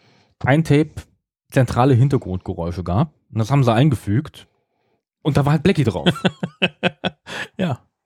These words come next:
Speaker 2: Vielleicht
Speaker 1: Ja,
Speaker 2: war ja auch nicht die
Speaker 1: vielleicht.
Speaker 2: erste Folge, die sie aufgenommen haben.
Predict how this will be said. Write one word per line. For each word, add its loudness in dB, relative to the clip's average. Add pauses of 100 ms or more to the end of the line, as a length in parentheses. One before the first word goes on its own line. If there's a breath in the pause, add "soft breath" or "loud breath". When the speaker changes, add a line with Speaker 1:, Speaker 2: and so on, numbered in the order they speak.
(640 loud breath)
Speaker 2:
Vielleicht 4
Speaker 1:
Ja, 4
Speaker 2:
war 4
ja 2
auch 2
nicht -2
die 0
Speaker 1:
vielleicht. 4
Speaker 2:
erste -2
Folge, 0
die -4
sie 0
aufgenommen -4
haben. -6